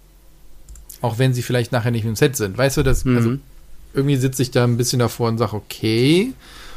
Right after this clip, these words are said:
Speaker 1: aufgrund der aktuellen Lage, was man so sonst so links und rechts mitkriegt, ein wenig verwunderlich.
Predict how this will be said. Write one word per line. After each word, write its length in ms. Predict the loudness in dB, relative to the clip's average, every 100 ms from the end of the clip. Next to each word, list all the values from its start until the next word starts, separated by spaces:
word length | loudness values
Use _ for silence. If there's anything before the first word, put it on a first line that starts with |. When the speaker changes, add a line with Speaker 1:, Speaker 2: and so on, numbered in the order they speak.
| -16
Speaker 1:
aufgrund 340 | -6 0 2
der 140 | 2 -2
aktuellen 480 | -2 -4 -2 -2 -2
Lage, 360 | -2 0 0
was 160 | -2 -2
man 80 | -4
so 120 | -2
sonst 260 | -2 -4 -2
so 140 | 0
links 240 | 0 -2
und 80 | -6
rechts 200 | -6 -6
mitkriegt, 400 | -10 -12 -14 -14
ein 300 | -12 -8 -4
wenig 440 | 2 2 2 -2 -2
verwunderlich. 840 | -2 0 0 -2 -2 -4 -6 -12